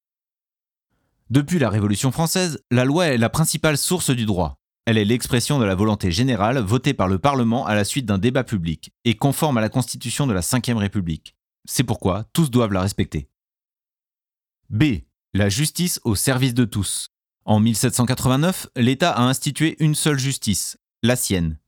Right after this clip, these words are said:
qui est la même pour tous. Elle protège, punit, arbitre les conflits. Lors de procès, le juge dit le droit en appliquant la loi.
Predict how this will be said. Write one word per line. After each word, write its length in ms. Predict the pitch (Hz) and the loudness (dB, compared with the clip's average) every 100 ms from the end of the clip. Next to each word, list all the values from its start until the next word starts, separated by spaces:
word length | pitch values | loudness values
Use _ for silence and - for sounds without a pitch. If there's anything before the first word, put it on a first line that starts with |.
| _ - | _ -2
qui 140 | 113 | 0
est 40 | |
la 120 | 98 95 | 2 2
même 240 | 131 139 | 2 -2
pour 240 | - - | -4 -8
tous. 420 | - 87 - - - _ _ _ _ _ _ _ | -6 -6 -6 -10 -16 _ _ _ _ _ _ _
Elle 160 | - 104 | -2 0
protège, 560 | - 147 110 98 131 110 _ | 0 0 0 -2 -4 -10 _
punit, 400 | - 151 113 113 - - | 0 2 4 0 -4 -2
arbitre 460 | 127 120 151 - 135 | -2 0 -2 0 0
les 80 | |
conflits. 380 | 127 127 - 87 - _ _ _ _ _ _ _ _ | 2 -2 -2 -6 -6 _ _ _ _ _ _ _ _
Lors 220 | 113 160 143 | 0 0 0
de 60 | |
procès, 340 | 117 139 - 170 | 0 -2 0 0
le 140 | 127 | 2
juge 260 | 117 165 123 | 2 0 0
dit 160 | 147 | 2
le 100 | 139 | 2
droit 240 | 117 113 143 | 2 2 2
en 140 | 117 | 2
appliquant 440 | 123 - 127 127 | 0 -2 -2 0
la 120 | 117 98 | 0 0
loi. 340 | 92 85 | 0 -2